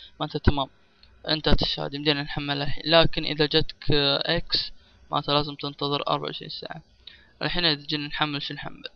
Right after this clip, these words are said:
نحمل هذه الخيارين اللي هي كير وكي. ضغطنا على كير، هذه هي.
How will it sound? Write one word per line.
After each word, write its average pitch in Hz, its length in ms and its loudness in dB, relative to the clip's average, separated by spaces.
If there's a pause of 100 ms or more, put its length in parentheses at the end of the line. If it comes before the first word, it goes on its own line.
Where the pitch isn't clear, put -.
(120)
نحمل 156 340 -2
هذه 151 180 -2
الخيارين - 500 10
اللي 147 220 -4
هي 143 60 -2
كير 165 500 4 (100)
وكي. - 420 -4 (1400)
ضغطنا 147 520 2
على 143 360 0 (360)
كير، 151 400 6 (2500)
هذه 151 200 -6
هي. 160 240 -8